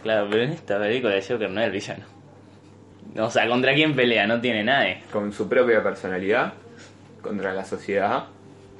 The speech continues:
Speaker 1: Güey.
Speaker 2: contra
Speaker 1: Güey.
Speaker 2: sobrevivir.
Speaker 1: Mira, lo, lo único bueno <laughs> que tiene el Joker son los memes.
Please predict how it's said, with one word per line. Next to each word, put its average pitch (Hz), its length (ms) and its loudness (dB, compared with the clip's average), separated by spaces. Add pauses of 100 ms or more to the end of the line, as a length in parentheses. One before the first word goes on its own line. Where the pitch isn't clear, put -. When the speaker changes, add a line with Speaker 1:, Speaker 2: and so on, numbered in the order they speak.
(300)
Speaker 1:
Güey. 120 260 -6 (800)
Speaker 2:
contra 101 320 -4
Speaker 1:
Güey. 101 100 -6
Speaker 2:
sobrevivir. 98 720 2 (360)
Speaker 1:
Mira, 104 300 -8
lo, 107 240 -4
lo 127 200 6
único 151 340 4
bueno 151 260 2 (640)
<laughs> - 600 -20
que 120 140 -4
tiene 127 260 0
el 107 80 0
Joker 135 460 -2 (960)
son 127 200 -4
los 101 120 0
memes. 104 540 -4